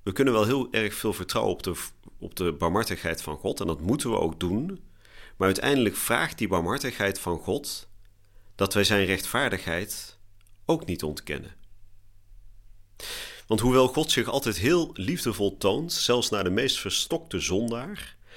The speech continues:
zal die nooit akkoord gaan met de zonde zelf.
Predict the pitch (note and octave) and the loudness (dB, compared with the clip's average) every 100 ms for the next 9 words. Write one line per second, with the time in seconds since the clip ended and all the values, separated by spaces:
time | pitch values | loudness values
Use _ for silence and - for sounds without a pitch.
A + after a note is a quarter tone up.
0 | - - A2+ G#2+ G#2+ A#2+ F3 - A2 - | -16 -4 0 4 6 6 4 0 -2 0
1 | B2+ B2 A#2 G#2 F#2 F2+ F2 F2+ E2 A2 | -2 -2 -2 0 -2 -2 -2 -2 0 0
2 | F2+ C#2 - | 0 -2 -10